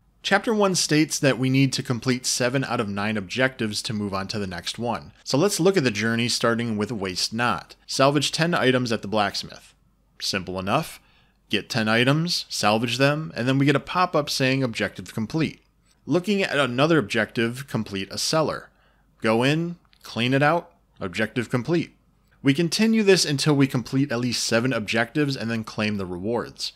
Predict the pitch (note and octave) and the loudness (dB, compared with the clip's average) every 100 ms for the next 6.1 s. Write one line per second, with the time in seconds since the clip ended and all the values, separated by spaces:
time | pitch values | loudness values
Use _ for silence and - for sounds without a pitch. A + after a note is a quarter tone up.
0 | - G#2+ C3 E3+ E3 C#3 C#3 C3+ C3 B2+ | -6 4 6 8 8 6 4 4 4 2
1 | A#2 - A#2 - G#2 - E3 D3 A#2+ - | 0 0 0 -2 -6 -2 2 2 0 -4
2 | A2 C3 F3 C#3+ - F3 D#3+ F3 D3+ C#3+ | 0 4 6 6 4 2 2 0 2 2
3 | C3+ - G3 - C#3 - B2+ A#2+ B2+ A#2+ | 2 2 -2 0 0 2 2 4 2 2
4 | A#2 A2 B2+ A#2 A2+ - A2+ G#2 A2+ G#2 | -2 0 0 0 0 0 0 -2 -2 -2
5 | G2+ G2+ G#2+ F2+ F#2 - G2 - D#3 C#3 | -4 -4 -6 -6 -8 -8 -8 -6 -4 -6
6 | - | -8